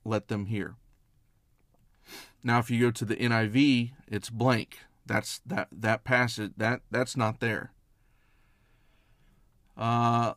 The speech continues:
let's, let's do another one. Matthew eight twenty-nine. Um, New King James Version, and then we'll use the N I V.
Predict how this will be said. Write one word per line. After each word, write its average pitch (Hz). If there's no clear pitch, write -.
let's, 135
let's 127
do 135
another 110
one. 101
Matthew 127
eight 131
twenty-nine. 107
Um, 101
New 120
King 120
James 117
Version, 117
and 113
then 101
we'll 107
use 107
the 98
N 110
I 101
V. 92